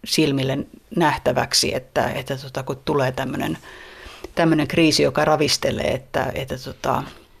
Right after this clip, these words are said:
et ei sitä oikein, niinku, yksi, yksi jälleen kerran sektori, niinku, yksiksensä ratkaise. Et ehkä siinä kuvassa on semmonen, semmonen, tota,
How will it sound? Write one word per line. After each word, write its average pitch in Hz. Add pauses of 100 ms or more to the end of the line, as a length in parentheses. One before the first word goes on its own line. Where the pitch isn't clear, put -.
(240)
et -
ei 151
sitä 156
oikein, 156
niinku, 147
yksi, -
yksi 175
jälleen 147
kerran 151
sektori, 156
niinku, 143
yksiksensä 151
ratkaise. 151 (720)
Et 156
ehkä 170
siinä 175
kuvassa 165
on 165
semmonen, 143 (840)
semmonen, 147
tota, 143